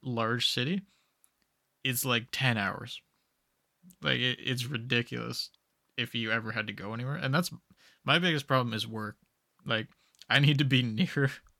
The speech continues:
the city, but anything near the city is insane. And it's such, it's such a frustrating thing to s-, say, "Okay, I can either get this really good house,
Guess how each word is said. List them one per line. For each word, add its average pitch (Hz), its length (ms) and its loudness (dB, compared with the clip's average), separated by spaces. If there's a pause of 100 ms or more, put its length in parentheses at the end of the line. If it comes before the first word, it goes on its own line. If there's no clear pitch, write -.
(160)
the 135 100 -4
city, 143 360 -2 (1400)
but 131 280 2
anything 139 380 4
near 123 180 4
the 110 80 -2
city 107 260 -4
is 101 120 -10
insane. 110 420 -6 (1200)
And 117 240 2
it's 120 220 0
such, 135 380 0 (100)
it's 139 200 -2
such 139 220 0
a 156 60 2
frustrating 117 760 -2 (220)
thing 104 400 -2
to - 120 -6
s-, - 180 -2 (180)
say, 113 360 0
"Okay, 120 380 0
I 117 140 -2
can 123 140 -4
either 120 160 0
get 113 180 -4
this 117 160 -6
really 127 260 0
good 131 200 0
house, 117 400 -6